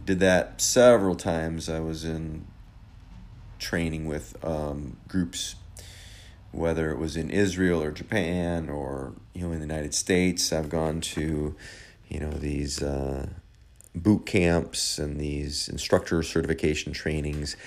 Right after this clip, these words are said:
Heck, I did it with Doc Thompson, um, Verbal Judo. I did their one-week course and then subsequent other advanced level instructor courses.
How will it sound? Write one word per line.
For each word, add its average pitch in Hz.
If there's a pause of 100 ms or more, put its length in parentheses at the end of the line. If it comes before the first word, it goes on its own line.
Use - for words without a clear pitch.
(180)
Heck, 101
I 82
did 90
it -
with 82 (500)
Doc 87
Thompson, 87
um, 78 (800)
Verbal 87
Judo. 80
I -
did 78
their 90 (240)
one-week 76
course 80
and 73
then 76 (280)
subsequent -
other 73 (340)
advanced 78
level 73
instructor 98
courses. -